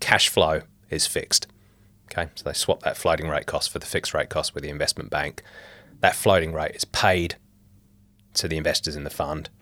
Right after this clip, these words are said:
and our rates are reset on a quarterly basis. So we've just, yeah, our loans are documented such that the interest rollovers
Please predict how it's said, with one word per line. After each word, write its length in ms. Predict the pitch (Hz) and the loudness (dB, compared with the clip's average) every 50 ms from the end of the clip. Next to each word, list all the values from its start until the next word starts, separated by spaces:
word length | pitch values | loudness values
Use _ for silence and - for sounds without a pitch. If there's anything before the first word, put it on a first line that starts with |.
| _ - _ _ _ - | _ -20 _ _ _ -6
and 160 | - 82 80 | -4 0 2
our 100 | 80 76 | 2 2
rates 320 | 80 92 87 87 - - - | 4 2 2 2 2 0 -2
are 60 | 82 | 0
reset 540 | 80 90 85 82 - - - 85 80 - - - - | 0 0 0 2 2 2 4 2 2 0 -2 -6 -8
on 100 | - 85 | -6 -6
a 40 | 78 | -4
quarterly 340 | - - - 87 76 76 78 | -4 -2 -2 -2 -2 -4 -4
basis. 480 | - 73 71 69 - - - - - | -2 -2 0 0 -2 -2 -2 -2 -2
So 220 | - - - 71 69 | -2 -2 -2 -2 -4
we've 120 | 73 76 | -4 -6
just, 280 | - - - - - - | -4 -2 -2 -2 -2 -4
yeah, 100 | 67 65 - - - | -6 -6 -6 -8 -8
our 100 | 101 90 | -6 -4
loans 300 | 82 82 87 80 76 78 | -4 -2 -2 -2 -4 -4
are 40 | 76 | 0
documented 600 | 78 - 95 - - - 80 73 73 69 76 - | 2 2 2 2 0 -6 -6 -6 -6 -6 -2 0
such 340 | - - 82 - - - - | 2 2 2 0 0 0 0
that 200 | - 76 71 - | 0 -2 -2 -2
the 340 | 87 78 71 71 71 71 - - - - - - - | -4 -4 -2 -4 -6 -8 -10 -14 -18 -20 -20 -10 -4
interest 420 | - 107 101 - - 85 - - - | -2 0 2 2 2 2 2 4 8
rollovers 760 | 113 113 110 101 87 80 73 73 73 85 95 110 - - | 8 8 8 8 6 4 4 2 0 2 4 6 6 4